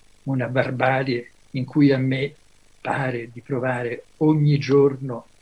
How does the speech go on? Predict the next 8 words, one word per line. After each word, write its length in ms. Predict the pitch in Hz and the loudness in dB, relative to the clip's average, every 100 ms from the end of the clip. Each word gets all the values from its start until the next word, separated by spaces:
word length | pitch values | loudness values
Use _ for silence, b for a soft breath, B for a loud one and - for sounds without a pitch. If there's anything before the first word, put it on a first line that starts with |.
| _ _ _ _ | _ _ _ _
ogni 240 | 131 143 135 | -2 0 2
giorno 280 | 143 143 | 2 2
di 160 | 131 120 - | -2 -6 -12
più, 240 | 123 110 - _ _ _ _ _ | -10 -10 -14 _ _ _ _ _
quella 280 | - 135 127 | -4 -2 -2
che 200 | - - - | -6 -10 -8
Primo 520 | 131 139 143 131 127 - | -2 0 0 -2 -6 -8
Levi 560 | 120 123 123 123 120 | -4 -2 -2 -4 -10